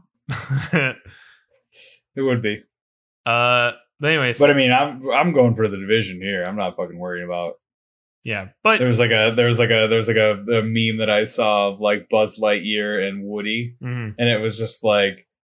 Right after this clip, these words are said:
Speaker 2: it was just like, "But Bu-, but, but Buzz, the wild card's over there." "We're not going for the wild card." <laughs>
Speaker 1: <laughs>
Speaker 2: And I'm just like, yeah, I'm okay with that.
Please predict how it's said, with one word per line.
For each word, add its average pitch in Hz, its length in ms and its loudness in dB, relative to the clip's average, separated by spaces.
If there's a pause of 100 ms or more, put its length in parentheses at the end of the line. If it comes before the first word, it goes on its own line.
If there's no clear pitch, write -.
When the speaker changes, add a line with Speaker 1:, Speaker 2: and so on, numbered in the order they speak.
(280)
Speaker 2:
it 120 120 -2
was 110 140 -4
just 107 220 -10
like, 101 260 -2 (100)
"But - 220 -2
Bu-, 214 380 4
but, 151 220 2
but 180 240 2
Buzz, 208 460 4
the 147 100 2
wild 247 340 6
card's 202 280 2
over 208 200 2
there." 175 540 6
"We're 101 160 -2
not 98 260 0
going 101 340 2
for 92 140 -10
the 90 120 -6
wild 90 400 -6
card." 104 440 -2
<laughs> - 0 -
Speaker 1:
<laughs> - 160 -2
Speaker 2:
And 190 160 4
I'm 160 180 0
just 143 200 0
like, 131 200 4 (500)
yeah, 135 140 4
I'm 131 200 4 (120)
okay 123 160 2
with 107 180 -2
that. 110 320 0